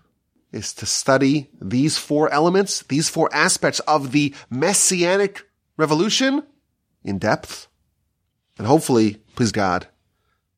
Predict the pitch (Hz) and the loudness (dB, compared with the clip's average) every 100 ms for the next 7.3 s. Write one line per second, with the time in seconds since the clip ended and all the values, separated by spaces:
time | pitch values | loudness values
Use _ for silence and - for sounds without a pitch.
0 | _ _ _ _ _ - 120 113 98 90 | _ _ _ _ _ -2 2 2 0 0
1 | 117 139 143 113 110 95 - 120 110 92 | 2 4 4 2 -2 -2 -2 -2 -2 -4
2 | 87 95 - _ _ _ _ _ _ _ | -10 -12 -20 _ _ _ _ _ _ _
3 | _ _ _ _ _ _ - 85 - - | _ _ _ _ _ _ -16 -14 -12 -2
4 | 123 120 117 123 _ _ _ _ _ _ | 2 4 2 -2 _ _ _ _ _ _
5 | 82 113 139 - 65 67 - - - _ | -6 0 0 0 -6 -10 -10 -10 -12 _
6 | _ _ _ _ _ _ 87 95 104 - | _ _ _ _ _ _ -8 -2 2 4
7 | 110 85 - | 4 2 -4